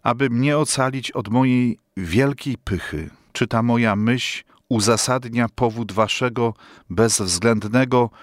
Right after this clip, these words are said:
żądania zwrotu listów? Ileż wątpliwości roi się w tej biednej głowie.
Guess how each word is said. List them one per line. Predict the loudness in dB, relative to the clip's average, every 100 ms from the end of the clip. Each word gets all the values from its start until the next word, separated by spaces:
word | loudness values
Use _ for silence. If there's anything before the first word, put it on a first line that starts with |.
| -18 -10
żądania | 0 2 2 2 0 0
zwrotu | -2 -4 -4 -2 -2
listów? | -2 -4 -4 -6 -8 -12 -20 _
Ileż | 2 4 2 0
wątpliwości | -2 -2 -4 -2 2 2 0 -4 0
roi | 2 2 2
się | 0 -2
w | 0
tej | -2 0
biednej | 0 0 2 0 0
głowie. | 0 0 -2 -6 -10